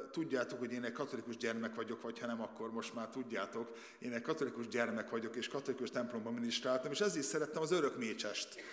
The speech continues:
A katolikus templomban nem tudom, milyen technológiával működik, általában gondolom ilyen elektro-, elektronikai módon, állandóan ez ég az örök mécses. És ez kell, hogy legyen a mi életünkben is egy örök mécses,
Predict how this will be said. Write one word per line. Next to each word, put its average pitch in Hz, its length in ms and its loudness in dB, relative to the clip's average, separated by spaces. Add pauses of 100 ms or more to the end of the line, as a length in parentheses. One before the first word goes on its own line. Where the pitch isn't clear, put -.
(180)
A 127 120 0
katolikus 151 460 4
templomban 139 460 4
nem 156 160 4
tudom, 131 200 -2
milyen 123 160 0
technológiával 123 720 2
működik, 135 500 0
általában 113 600 -2 (140)
gondolom 117 340 0
ilyen 113 160 -2
elektro-, 110 420 2
elektronikai 110 600 -2
módon, 147 520 2 (400)
állandóan 120 640 2
ez 117 140 0
ég 110 140 -2
az 113 120 -2
örök 113 240 -2
mécses. 98 520 -4 (420)
És - 220 -6
ez 165 220 4
kell, 151 140 4
hogy 143 120 6
legyen 147 240 4
a 147 60 2
mi 165 100 0
életünkben 127 560 4
is 113 120 2
egy 127 100 0
örök 123 260 2
mécses, 123 500 0